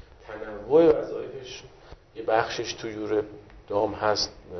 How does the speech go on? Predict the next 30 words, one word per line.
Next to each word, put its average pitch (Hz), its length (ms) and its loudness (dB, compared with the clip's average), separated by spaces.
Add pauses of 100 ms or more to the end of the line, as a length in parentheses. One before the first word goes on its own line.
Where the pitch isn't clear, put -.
آبزیان 92 540 4
هست، 107 440 2
صادرات 98 640 8
هست، 107 320 2
واردات 92 640 8
هست، 110 280 4 (100)
قرنطینه 98 540 4
است. 131 200 2 (580)
اه، 95 240 6
در 92 240 6
واقع، 113 140 6
اه، 92 440 0 (260)
پهنهٔ 139 600 4
وظایف 101 480 6
سازمان 90 440 2
دامپزشکی 92 300 -2
بسیار، 123 360 4
بسیار 120 500 4 (520)
وسیعه. 101 520 4 (680)
اه، 107 200 2
اگه 123 140 8
قرار 117 180 10
باشه 127 140 0
همهٔ 120 680 0
نیرو، 113 300 -10
اه، 98 520 -2
بیاد 120 380 2 (100)
فقط 139 300 6
روی 143 160 6
آنفولانزا 98 720 4